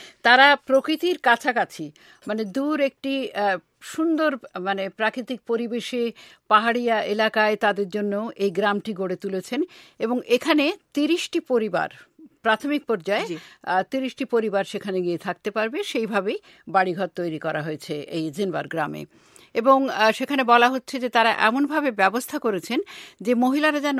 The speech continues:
Speaker 1: আহ, নিরাপত্তার অভাব বোধ না করে
Speaker 2: জি।
Speaker 1: এবং ছেলেমেয়েরা খেলাধুলা করতে পারবে, সেখানে, আহ, লেখাপড়া করার ব্যবস্থা করা হবে এবং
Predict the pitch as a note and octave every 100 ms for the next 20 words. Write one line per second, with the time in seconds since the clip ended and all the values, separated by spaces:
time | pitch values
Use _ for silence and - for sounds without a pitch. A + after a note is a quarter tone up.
0 | B3+ F#4 - - - G3+ - - A3 C4
1 | D#4 E4 E4 C#4 G#3 F3+ F#3+ E3 F3 D#3+
2 | D#3+ C#3+ C#3 - C3 G3 F3+ E3 _ -
3 | G#3 A3+ - C4 B3+ B3 A#3+ - G#3+ A3
4 | A3 A3 G#3 G3+ G3 G3+ F#3 F#3+ F#3 G3
5 | G3+ F#3+ F#3+ F#3 - - - E3 E3+ F3
6 | G#3 A3+ A3 G#3+ G3+ F#3+ F#3 F3+ F3+ -
7 | F#3+ F3+ E3+ F3 F#3 E4 - _ - A3